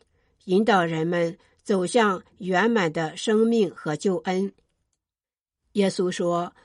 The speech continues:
：“凡不由门进入羊站，而由别处爬进去的，便是贼，是强盗。”教宗指出，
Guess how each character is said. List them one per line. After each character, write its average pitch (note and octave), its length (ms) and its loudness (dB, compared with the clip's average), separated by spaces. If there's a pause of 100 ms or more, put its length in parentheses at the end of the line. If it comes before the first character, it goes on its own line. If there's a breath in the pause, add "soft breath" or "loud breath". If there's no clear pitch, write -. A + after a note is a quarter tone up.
(120 soft breath)
：“凡 G3 480 -2
不 C4+ 160 -2
由 G3+ 240 4
门 E3+ 340 0 (140)
进 A3+ 240 4
入 G3 180 -2
羊 D3+ 300 -6
站， G3 340 -2 (440)
而 G#3 180 2
由 G3+ 160 4
别 E3 320 -2
处 G3 400 0
爬 D#3 220 -4
进 G#3 200 2
去 F3 240 -2
的， D#3 340 -6 (320)
便 G#3+ 200 4
是 F3 220 -2
贼， D#3+ 440 -6 (120)
是 G#3+ 240 -2
强 D3 300 -8
盗。” E3+ 340 -4 (960)
教 A3 180 2
宗 G3+ 200 0
指 D#3+ 200 -6
出， F#3 380 -4